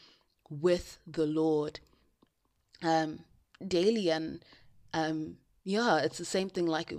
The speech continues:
when the more you hang out with one person, the more you understand their hearts and the more that they can influence you. The same it will be with God, and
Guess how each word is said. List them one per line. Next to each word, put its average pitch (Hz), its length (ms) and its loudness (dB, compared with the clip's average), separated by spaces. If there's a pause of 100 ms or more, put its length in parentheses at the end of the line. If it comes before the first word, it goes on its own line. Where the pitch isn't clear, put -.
when 165 320 -2
the 165 100 0
more 165 160 2
you 170 140 0
hang 160 200 -4
out 165 140 -4
with 156 160 -10
one 160 160 -2
person, 160 380 -2
the 156 80 -4
more 160 180 0
you 170 80 2
understand 160 540 -6
their 156 120 -2
hearts 165 360 -2
and 156 140 -4
the 156 40 -4
more 156 180 0
that 156 120 -2
they 170 100 -8
can - 160 -8
influence 160 580 -6
you. 165 200 -8 (520)
The 165 80 0
same 185 240 0
it 175 60 2
will 170 120 4
be 160 140 -2
with 156 240 -6
God, 156 400 -2 (360)
and 151 480 -2